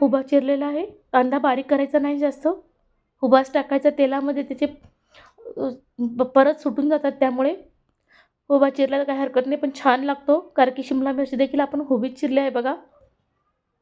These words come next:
कांदा तेलात छान परतून घेतल्यानंतर आपण त्यामध्ये, अ, शि-, शिमला मिरची टाकणार आहोत, नाही, मेथी टाकणार आहोत, सॉरी.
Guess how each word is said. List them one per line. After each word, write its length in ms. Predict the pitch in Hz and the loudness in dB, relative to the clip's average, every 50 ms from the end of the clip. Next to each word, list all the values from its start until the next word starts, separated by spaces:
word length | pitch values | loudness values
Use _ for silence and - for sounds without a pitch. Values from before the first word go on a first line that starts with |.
| _ _ _ _ _ _ _ _ _ _ _ _ _ - | _ _ _ _ _ _ _ _ _ _ _ _ _ 2
कांदा 240 | 269 254 262 262 294 294 | 2 2 4 2 0 0
तेलात 220 | - 294 302 320 320 320 - | 0 0 0 0 -2 -4 0
छान 200 | 294 285 294 294 | 0 0 0 0
परतून 420 | 294 - 294 277 247 - 285 277 285 | 2 2 2 2 2 -2 -4 -2 -2
घेतल्यानंतर 640 | 294 277 - 262 294 294 285 262 233 214 247 240 | -2 -4 -2 -2 -2 -2 -2 -4 -4 -2 -2 -2
आपण 240 | 240 233 - 247 277 302 - _ _ _ _ _ _ _ _ _ _ _ _ _ _ _ _ _ _ _ - - | -2 -2 -4 -4 -6 -6 -10 _ _ _ _ _ _ _ _ _ _ _ _ _ _ _ _ _ _ _ 2 4
त्यामध्ये, 440 | 311 285 262 254 262 254 285 311 294 - _ _ _ _ _ _ _ _ _ _ _ _ _ _ _ _ _ _ _ _ | 4 4 4 0 -2 -2 -2 -4 -4 -12 _ _ _ _ _ _ _ _ _ _ _ _ _ _ _ _ _ _ _ _
अ, 180 | - 247 247 247 240 - - - | 0 0 0 0 -2 -6 -12 -20
शि-, 100 | - - _ _ _ _ _ _ _ _ _ _ _ _ _ - 214 208 | -20 -20 _ _ _ _ _ _ _ _ _ _ _ _ _ -10 -10 -10
शिमला 300 | - - 240 254 262 262 | -8 -4 -2 0 0 0
मिरची 260 | 269 285 294 - 320 | -2 -2 -4 -4 0
टाकणार 340 | 320 320 311 311 311 311 302 | 2 2 0 2 -2 -2 -2
आहोत, 180 | 302 285 330 339 - - - - _ _ _ _ _ _ _ - | -2 -4 -4 -8 -10 -20 -20 -20 _ _ _ _ _ _ _ 2
नाही, 120 | 277 294 285 | 2 4 4
मेथी 280 | 269 269 262 262 285 | 4 0 -2 -2 -2
टाकणार 340 | 302 330 311 311 311 311 311 | 0 0 0 0 0 -2 -2
आहोत, 100 | 311 311 | -2 -2
सॉरी. 300 | 302 302 277 277 311 392 | 0 0 0 0 -2 -6